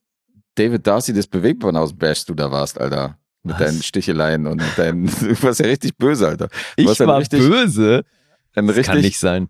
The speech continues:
Speaker 1: garstiger Hobbit warst du gewesen, <laughs> als ich das gehört habe. Weil ich hab einmal an einer Stelle <laughs>
Speaker 2: Garstiger Hobbit, schön.
Speaker 1: An einer Stelle habe ich mal,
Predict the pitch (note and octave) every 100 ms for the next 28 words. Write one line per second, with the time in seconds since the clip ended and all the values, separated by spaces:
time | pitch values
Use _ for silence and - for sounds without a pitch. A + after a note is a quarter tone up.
0 | - F#2+ A2+ C#3+ C#3+ C#3 B2 C#3+ G#2 D#2+
1 | E2+ F#2+ E2 D#2+ E2 D#2 D#2+ F2+ - _
2 | _ - C3+ - - G2+ - F2+ F2 E2
3 | D#2 D2+ - - - - - D#2 - F#2+
4 | G#2+ C3 G#2 C3+ D#3 B2+ C#3 D3+ - B2
5 | A2+ E3+ - - - - - - - -
6 | - - B3 D4+ C3 D#3 C#3 G#2+ - -
7 | A3 A2+ - - - - F3+ C#3+ - G#2+
8 | A2 B2+ - B2 A#2+ A2+ G#2 G#2+ - G2
9 | G2 F#2+ F#2+ F2 F#2 F2+ E2+